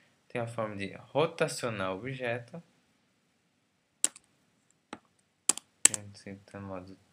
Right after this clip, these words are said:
de edição. E escolher o eixo. Certo? Então, modo sólido, que ficou assim,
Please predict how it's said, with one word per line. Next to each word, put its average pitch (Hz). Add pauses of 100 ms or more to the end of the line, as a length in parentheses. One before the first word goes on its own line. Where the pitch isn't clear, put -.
(260)
de 98
edição. 139 (2750)
E 135
escolher 113 (240)
o 127
eixo. - (3500)
Certo? 98 (1400)
Então, 107
modo 95 (120)
sólido, 95
que 120
ficou -
assim, -